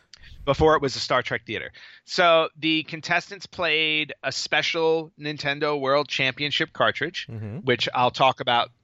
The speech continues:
Speaker 1: I'll talk about, uh, in a few moments because there's something, there's something special, you know, about that if you know anything about this thing.
Speaker 2: Oh, yeah.
Speaker 1: Um,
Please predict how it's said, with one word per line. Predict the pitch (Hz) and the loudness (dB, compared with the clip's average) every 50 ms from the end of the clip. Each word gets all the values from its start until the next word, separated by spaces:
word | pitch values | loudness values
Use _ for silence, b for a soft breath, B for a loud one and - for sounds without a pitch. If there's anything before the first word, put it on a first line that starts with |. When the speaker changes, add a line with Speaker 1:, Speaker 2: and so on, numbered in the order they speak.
| _ _ _ - | _ _ _ -6
Speaker 1:
I'll | - 117 117 | -4 -4 -2
talk | - 135 117 | -2 -2 -2
about, | 113 113 113 113 - - 110 - _ _ 117 - - | 0 0 0 0 0 -2 -6 -20 _ _ _ -6 -2
uh, | - 110 110 - | -2 -2 -2 -2
in | 117 113 | -4 -6
a | 104 | -6
few | - - 123 113 | -6 -6 -6 -4
moments | 113 110 104 101 123 113 - | -2 -4 -2 -4 -4 -6 -6
because | 120 - 127 113 | -6 -2 -2 -2
there's | 110 110 104 - | -2 -2 -2 -2
something, | - 110 - 107 101 104 104 - _ - | -4 -2 -2 -4 -4 -4 -6 -14 _ -8
there's | - 107 | -6 -4
something | - - 110 - 107 | -4 -4 -4 -4 -6
special, | - - 110 101 - - 101 98 95 104 - | -4 -2 -2 -2 0 -2 -2 -4 -6 -8 -8
you | 110 113 | -6 -4
know, | 98 95 | -2 -2
about | 98 98 107 110 104 | 0 0 0 0 2
that | 110 101 95 98 | 2 0 0 0
if | 104 - | -2 -4
you | 104 | -6
know | 104 101 101 | -4 -2 -2
anything | 101 101 95 - 98 | -2 -2 -2 -4 -4
about | 95 90 87 78 - | -2 0 -2 -2 -2
this | 98 95 - | -6 -8 -4
thing. | - 123 165 180 - - 131 | -2 -4 -4 -4 -8 -10 -10
Speaker 2:
Oh, | 120 | -8
yeah. | 170 - - - - - 147 139 135 131 131 | -8 -8 -10 -10 -4 0 4 4 6 6 4
Speaker 1:
Um, | 131 131 120 | 2 0 -4